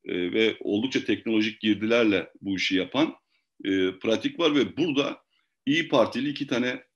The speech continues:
e, amcanın, e, bu çevreye verdiği zarar konusunda ve oradaki talan, e, yağma konusunda, e, mücadelesi var. Ve bütün kasabayı satın almış. E,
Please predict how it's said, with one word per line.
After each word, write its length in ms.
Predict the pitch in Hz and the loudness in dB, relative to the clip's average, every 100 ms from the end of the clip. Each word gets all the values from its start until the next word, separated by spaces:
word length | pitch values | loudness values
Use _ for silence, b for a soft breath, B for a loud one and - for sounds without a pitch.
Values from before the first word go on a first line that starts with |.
| - | -6
e, 360 | 95 92 90 90 - - 120 | -2 0 0 -2 -4 -4 2
amcanın, 640 | 135 120 110 110 143 - - | 4 6 4 2 -2 -6 -4
e, 380 | 95 95 87 76 - | 0 0 0 -2 -8
bu 500 | 80 101 147 143 - _ - | -14 -4 -2 -2 -10 _ -2
çevreye 720 | 104 110 123 131 143 - 107 | 2 4 6 6 6 4 2
verdiği 400 | 113 110 127 127 | 2 2 2 0
zarar 400 | 113 110 120 120 | 2 2 2 0
konusunda 580 | 113 101 - 110 135 139 | 0 0 0 -2 2 2
ve 40 | |
oradaki 400 | 107 104 98 - | 0 -2 -6 -4
talan, 400 | 107 110 117 - - | -2 0 0 -4 -8
e, 200 | 98 98 - - | -2 -2 -2 -2
yağma 400 | 98 104 117 123 | 2 2 2 0
konusunda, 680 | 110 98 - 101 101 - - b b b b - | -2 -2 -2 -2 0 0 -2 b b b b -6
e, 60 | |
mücadelesi 800 | 117 113 151 165 156 147 135 127 | -2 0 4 6 8 6 6 2
var. 280 | 95 - - - | 0 -4 -14 -8
Ve 120 | 95 | -6
bütün 200 | 92 190 | -4 -2
kasabayı 420 | 160 139 135 135 | 0 2 4 4
satın 280 | 135 123 135 | 4 0 0
almış. 440 | 113 90 78 - | 0 0 -2 -8
E, 60 | - | -8